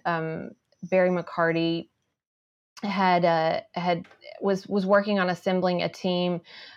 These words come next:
Uh, Ronnie Floyd was the president of the convention in t-, in twenty sixteen. And I, I actually did not know him very well at the time, but I had connected with other parliamentarians, more just getting to know people.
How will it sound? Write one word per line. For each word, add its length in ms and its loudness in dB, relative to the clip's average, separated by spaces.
Uh, 240 0
Ronnie 300 4
Floyd 300 2
was 240 2
the 120 0
president 720 0
of 200 0
the 140 0
convention 720 -4
in 280 -6
t-, 260 -18
in 160 -2
twenty 300 -4
sixteen. 800 -6
And 360 0
I, 240 2
I 140 4
actually 300 0
did 140 2
not 180 0
know 140 -4
him 300 -2
very 240 2
well 540 0
at 100 -4
the 80 -2
time, 580 -2
but 360 2
I 120 4
had 480 -4
connected 540 -2
with 180 -2
other 220 2
parliamentarians, 1160 -2
more 240 4
just 360 0
getting 260 2
to 120 -4
know 260 2
people. 640 -2